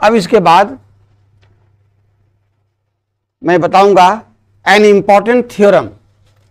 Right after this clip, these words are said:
एक important theorem मैं पढ़ाऊंगा on homogeneous function of two variables x and y,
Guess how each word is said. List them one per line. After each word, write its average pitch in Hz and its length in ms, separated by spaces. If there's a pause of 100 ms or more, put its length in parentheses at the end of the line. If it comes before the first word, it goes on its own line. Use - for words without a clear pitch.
(120)
एक 208 280
important 226 1160 (140)
theorem 202 340
मैं 202 200
पढ़ाऊंगा 131 440 (520)
on 196 220 (100)
homogeneous 208 720
function 127 420 (680)
of 180 320
two 220 160
variables 135 520 (1700)
x 196 260
and 147 180
y, 107 140